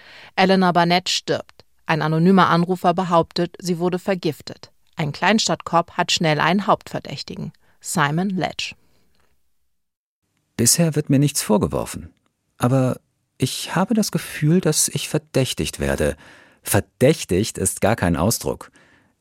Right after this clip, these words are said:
Speaker 2: Ihr Ruf ist ruiniert. Habgieriger Anwalt findet heraus, dass nette alte Dame ein Vermögen besitzt, von dem niemand weiß.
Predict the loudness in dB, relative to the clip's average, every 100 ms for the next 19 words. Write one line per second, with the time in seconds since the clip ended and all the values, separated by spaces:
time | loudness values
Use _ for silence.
0 | -2 0 0 0 0 0 -4 -12 -10 -4
1 | -4 -2 -2 0 0 -2 -6 -16 _ _
2 | -2 0 0 0 0 0 0 0 0 0
3 | 0 -4 -4 0 2 2 2 0 2 0
4 | 0 -2 -2 2 2 2 0 -2 -2 0
5 | 0 2 2 2 0 -2 2 2 4 2
6 | 2 0 0 -2 -6 -2 0 4 4 6
7 | 6 4 4 2 2 0 2 0